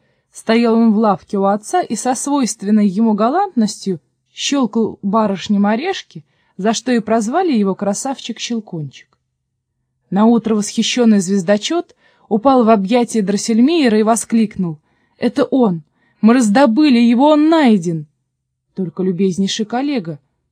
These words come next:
не следует упускать из виду двух обстоятельств. Во-первых, надо сплести вашему превосходному племяннику солидную деревянную косу, которая была бы соединена с нижней челюстью таким образом, чтобы её можно было сильно оттянуть косой.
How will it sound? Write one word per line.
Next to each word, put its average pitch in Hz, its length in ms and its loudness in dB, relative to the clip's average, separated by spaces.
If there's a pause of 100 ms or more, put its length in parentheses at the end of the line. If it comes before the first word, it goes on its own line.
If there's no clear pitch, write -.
(120)
не 202 140 2
следует 214 520 0
упускать 196 560 -4
из 302 140 -4
виду 294 380 -6
двух 190 320 -6
обстоятельств. 254 840 -8 (800)
Во-первых, 208 800 -6 (480)
надо 196 220 0
сплести 226 440 -4
вашему 208 460 -2
превосходному 202 720 -2
племяннику 214 580 -2
солидную 240 600 -2
деревянную 202 640 0
косу, - 480 -10 (320)
которая 196 440 0
была 196 260 2
бы 185 140 -4
соединена 190 600 -2
с - 140 -6
нижней 185 340 0
челюстью 180 540 -6
таким 170 340 -6
образом, 202 540 -6 (280)
чтобы 208 360 -2
её 208 160 2
можно 269 340 2
было 226 220 0
сильно 262 360 -2
оттянуть 226 420 -2
косой. 156 500 -12